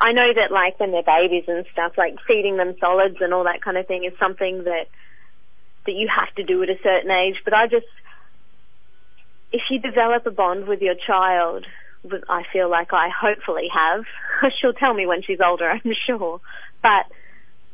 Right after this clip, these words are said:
if you can develop a bond with your child where you feel, you feel their energy and you feel when they're ready to make another change, and, and that they grow in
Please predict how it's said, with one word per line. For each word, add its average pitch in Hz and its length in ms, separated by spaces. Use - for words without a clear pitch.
if 233 160
you 247 120
can 247 160
develop 233 460
a 247 80
bond 208 340
with 214 120
your 190 180
child 185 500
where 190 160
you 208 240
feel, 190 540
you 233 180
feel 254 440
their 180 220
energy 196 480
and 170 100
you 196 100
feel 240 240
when 190 180
they're 175 180
ready 175 320
to 190 80
make 170 220
another 170 300
change, 165 540
and, 180 320
and 202 180
that 190 260
they 196 160
grow 196 560
in 190 260